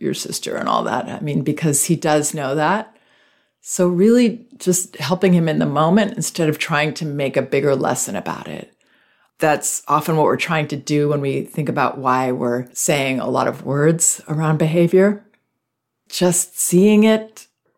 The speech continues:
welcoming the impulse without welcoming the behavior. And as with the other parent or all the parents,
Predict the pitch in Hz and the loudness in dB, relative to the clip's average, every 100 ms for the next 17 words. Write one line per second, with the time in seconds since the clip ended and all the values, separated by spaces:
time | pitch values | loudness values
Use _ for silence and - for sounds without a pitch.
0 | _ 175 196 214 226 208 139 - 165 208 | _ 2 2 4 2 4 0 -2 2 2
1 | 208 226 294 294 - - _ _ _ - | 4 0 0 -4 -12 -18 _ _ _ -2
2 | 151 143 143 147 - - 139 139 135 139 | 0 2 2 0 -4 -4 -2 -2 -4 -4
3 | 143 147 165 175 196 220 233 - _ _ | -2 0 4 4 6 4 2 -8 _ _
4 | _ _ _ _ _ 135 135 135 - - | _ _ _ _ _ -4 0 0 -4 -8
5 | 160 175 190 175 180 170 175 185 - - | -4 -2 0 2 4 4 4 2 2 -4
6 | 165 175 175 175 - - - 175 180 226 | 0 2 2 0 -4 -2 0 2 2 4
7 | 185 185 190 - | 4 2 0 -4